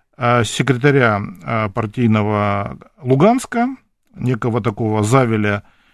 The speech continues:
Иосифовича Муллера, получила восемь лет, ну, как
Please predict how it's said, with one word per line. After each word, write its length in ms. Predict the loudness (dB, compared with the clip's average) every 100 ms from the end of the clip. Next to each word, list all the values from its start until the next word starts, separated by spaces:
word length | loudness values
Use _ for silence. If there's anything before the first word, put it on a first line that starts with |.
| _
Иосифовича 800 | 2 2 2 -2 -2 -2 0 4
Муллера, 560 | 4 4 2 2 -2 -6 -20 _ _
получила 440 | 0 0 2 2 2
восемь 400 | 2 2 4 4
лет, 200 | 2 -4 -6
ну, 1080 | -2 0 2 2 2 0 0 -2 -2 0
как 160 | 2 0